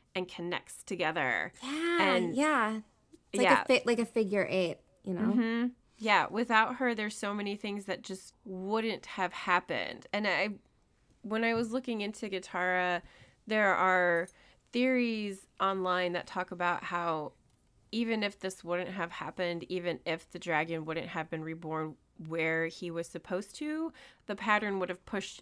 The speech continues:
Speaker 1: everything in a way to still make that happen. So the pattern used Gitara to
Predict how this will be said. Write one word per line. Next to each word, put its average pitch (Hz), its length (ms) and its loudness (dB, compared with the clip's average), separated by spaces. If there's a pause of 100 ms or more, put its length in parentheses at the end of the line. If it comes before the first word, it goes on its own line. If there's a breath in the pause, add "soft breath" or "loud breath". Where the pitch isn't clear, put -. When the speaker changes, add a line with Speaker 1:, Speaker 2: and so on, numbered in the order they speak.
Speaker 1:
everything 175 460 -2
in 165 100 -2
a 165 80 -2
way 165 460 -2 (340 soft breath)
to 220 100 -4
still 196 440 -2
make 170 340 -4
that 160 240 0
happen. 139 580 -6 (280 soft breath)
So 196 520 2 (1300)
the 202 140 -2
pattern 233 480 2
used 202 540 -2
Gitara 165 800 0 (600 soft breath)
to 175 600 0